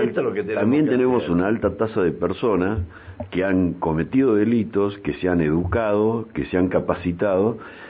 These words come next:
Speaker 2: y que se han reinsertado en la sociedad con una lucha discriminatoria con relación a los antecedentes que tenían. ¿Se entiende lo que digo?
Speaker 1: Sí,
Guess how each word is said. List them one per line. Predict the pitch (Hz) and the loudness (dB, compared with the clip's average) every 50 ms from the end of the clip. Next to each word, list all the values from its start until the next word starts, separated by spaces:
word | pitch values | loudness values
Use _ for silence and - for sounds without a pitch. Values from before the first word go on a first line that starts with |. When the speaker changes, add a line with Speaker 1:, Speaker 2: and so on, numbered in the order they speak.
| - - - | -20 -18 -6
Speaker 2:
y | - 80 73 | -4 -4 -2
que | - 76 | -2 -4
se | 76 - 87 90 | -2 0 0 2
han | 95 98 104 101 - | 2 2 0 0 -2
reinsertado | 76 71 78 104 117 113 101 - 98 87 85 - 107 107 104 | -4 -2 0 2 2 2 2 2 0 0 2 2 2 2 2
en | 95 | 2
la | 90 | 0
sociedad | 87 - 87 82 - 87 87 87 90 98 110 - - - - - - - - - | 2 0 -2 -2 2 2 2 4 4 2 0 -4 -8 -14 -20 -20 -20 -20 -20 -8
con | - - 95 95 95 98 95 - - - - - - - - | -2 0 2 4 4 2 2 -2 -8 -16 -18 -20 -20 -6 0
una | 104 110 117 117 101 | 2 4 4 4 4
lucha | 92 98 117 131 139 135 - 117 98 | 2 4 4 4 2 2 0 0 2
discriminatoria | 87 87 85 87 90 90 92 95 95 92 92 92 90 - 113 113 113 110 113 | 4 2 2 2 2 2 2 4 4 4 2 0 0 2 2 4 4 4 2
con | 107 92 78 76 | 2 2 2 2
relación | 76 73 76 80 87 95 95 98 | 2 2 2 2 2 2 2 2
a | 87 | 2
los | 80 71 | 2 2
antecedentes | 73 71 67 - 76 - 80 78 82 87 82 69 | 2 0 0 0 -2 0 2 2 2 2 2 0
que | 67 | -4
tenían. | 69 69 65 64 64 60 55 - - - - - - - - - - - | -2 -2 -2 -2 -2 -2 -4 -6 -8 -14 -16 -18 -20 -20 -20 -18 -2 2
¿Se | - | 4
entiende | 82 82 95 107 101 92 | 4 4 4 2 4 4
lo | 87 | 4
que | 82 90 | 4 4
digo? | 101 104 87 67 | 4 4 2 2
Speaker 1:
Sí, | 67 | 0